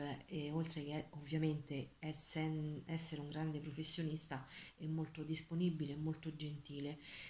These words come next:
E, ad esempio, io ho trovato difficoltà nello svolgimento dell'impasto della colomba con licoli,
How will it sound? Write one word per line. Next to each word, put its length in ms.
E, 560
ad 100
esempio, 400
io 100
ho 40
trovato 280
difficoltà 800
nello 160
svolgimento 680
dell'impasto 600
della 200
colomba 360
con 160
licoli, 520